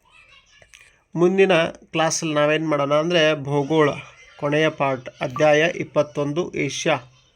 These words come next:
ವೈಪರೀತ್ಯಗಳ ಖಂಡ ಅನ್ನುವಂಥ ಚಾಪ್ಟರ್ನೊಂದಿಗೆ ಸ್ಟಾರ್ಟ್ ಮಾಡಿ, ಏ-, ಏನು ಭೂಗೋಳದ ಹೆಚ್ಚು ಕಡಿಮೆ ಎಲ್ಲ ಚಾಪ್ಟರ್ಸ್ಗಳನ್ನು ಮುಂದಿನ ಕ್ಲಿಪ್ಪಲ್ಲಿ ಡಿಸ್ಕಸ್ ಮಾಡೋಣ ಅಂತ ಹೇಳ್ತಾ, thank you, thank you so much. ಆದಷ್ಟು ನಿಮ್ಮ ಸ್ನೇಹಿತರಿಗೆ,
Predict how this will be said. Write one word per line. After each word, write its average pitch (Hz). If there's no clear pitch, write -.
ವೈಪರೀತ್ಯಗಳ 151
ಖಂಡ 139
ಅನ್ನುವಂಥ 139
ಚಾಪ್ಟರ್ನೊಂದಿಗೆ 139
ಸ್ಟಾರ್ಟ್ 143
ಮಾಡಿ, 151
ಏ-, 143
ಏನು 147
ಭೂಗೋಳದ 147
ಹೆಚ್ಚು 139
ಕಡಿಮೆ 147
ಎಲ್ಲ 147
ಚಾಪ್ಟರ್ಸ್ಗಳನ್ನು 151
ಮುಂದಿನ 143
ಕ್ಲಿಪ್ಪಲ್ಲಿ 139
ಡಿಸ್ಕಸ್ 131
ಮಾಡೋಣ 135
ಅಂತ 131
ಹೇಳ್ತಾ, 175
thank 151
you, -
thank 147
you 147
so -
much. -
ಆದಷ್ಟು 175
ನಿಮ್ಮ 139
ಸ್ನೇಹಿತರಿಗೆ, 143